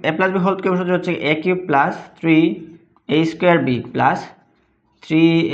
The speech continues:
এ বি স্কয়ার প্লাস ভি কিউব। এটা যদি গুণ দেয় তাহলে কত আসতেছে, মাইনাস এর টু, এটা কি মাইনাস,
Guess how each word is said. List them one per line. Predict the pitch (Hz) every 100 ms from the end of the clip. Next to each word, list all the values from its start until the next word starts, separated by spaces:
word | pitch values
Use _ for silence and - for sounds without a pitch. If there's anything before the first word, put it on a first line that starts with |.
| 151
এ | 151 151 135
বি | 147 143
স্কয়ার | - 139 131 185 - - - _ _ _ _ _
প্লাস | 131 135 202 - _ _ _ _ _ _ _ _ - 127
ভি | 147 -
কিউব। | 107 - - _ _ _ _ _ _ _ -
এটা | 190
যদি | 202 165
গুণ | 165 143
দেয় | 123
তাহলে | 139 156 156
কত | 156
আসতেছে, | 131 120 120
মাইনাস | 139 160 156 127
এর | 117 -
টু, | 127 135 180 - _ _ _ _ _ _ _ _ _ _ _ _ _ _ _ _ _ _ _ _ _ _ _ _ _ _ _ _
এটা | - 156
কি | 143
মাইনাস, | 143